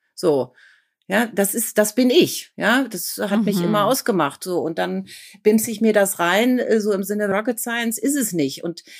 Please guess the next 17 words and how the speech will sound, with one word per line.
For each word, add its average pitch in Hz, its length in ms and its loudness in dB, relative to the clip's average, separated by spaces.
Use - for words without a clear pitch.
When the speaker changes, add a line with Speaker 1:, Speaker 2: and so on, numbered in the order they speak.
Speaker 1:
ich 180 140 -6
will 269 80 4
das 294 160 2
jetzt 226 180 -2
nicht 233 160 -4
verharmlosen, 196 880 2
aber, 185 380 -2
ähm, 196 520 0
äh, - 300 -20
vieles, 277 560 2
äh, 202 360 -2
keine 240 300 -2
Ahnung, 262 320 0
Tra-, - 200 -6
Umgang 226 500 2
mit 226 160 0
Trauma, 262 460 2